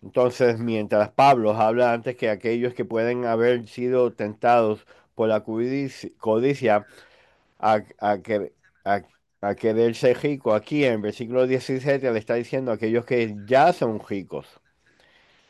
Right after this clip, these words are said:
Y presumiblemente cuando le dice a Timoteo que enseñes estas cosas, se refiere en la ig-, en la iglesia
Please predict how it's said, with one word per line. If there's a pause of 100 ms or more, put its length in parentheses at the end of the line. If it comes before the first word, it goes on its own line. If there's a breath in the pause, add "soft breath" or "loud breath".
(140 soft breath)
Y
presumiblemente
cuando
le
dice
a
Timoteo
que
enseñes
estas
cosas,
se
refiere
en
la
ig-, (400 soft breath)
en
la
iglesia